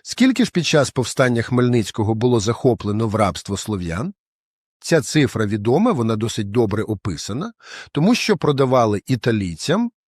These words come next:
а ті були письмовими людьми і вели облік. І це становить за епоху повстання Хмельницького приблизно сімдесят тисяч рабів. Сімдесят тисяч. Ви коли-небудь чули про цю трагедію, про трагедію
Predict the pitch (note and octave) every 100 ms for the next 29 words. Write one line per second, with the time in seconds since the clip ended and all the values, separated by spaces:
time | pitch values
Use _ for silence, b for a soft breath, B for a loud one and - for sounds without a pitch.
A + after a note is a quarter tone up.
0 | _ _ _ A#2+ A2 A#3 G3 C3 F#3+ C3+
1 | A2+ B2+ B2 G#2 G2+ G2+ G2+ C3+ A#3+ -
2 | A2+ A#2 B2+ F3 - A#2+ E2 B2+ - -
3 | B B B B B B2 - B2 - B2
4 | C#3+ A#3+ B3+ B2 G2+ A2+ - A2 - C#3+
5 | B2 A#2 G2+ G#2 - A#2+ G2+ F#2+ - G#2+
6 | A2 A3 G#3 A3 G#3 B3+ b b b b
7 | b A#2 G#2+ D3 A#3+ G3+ F#3+ - B2 A2
8 | - D3+ E3 - - _ - C3+ A#2+ A#2
9 | G#2 - G#2+ F#2+ D#2+ A1+ - _ _ _
10 | - A2+ G#2+ G#2+ - E3+ - _ - G2+
11 | - - - - _ B B B D3 E3+
12 | A#3+ B3 A#3+ A3 - G#3+ A#3+ F#3+ - B2+
13 | B2+ A2+ A#2+ G#2 D#2 D#2+ C#2+ A2+ - B2+
14 | A#2+ C3+ G2 F#2+ E2+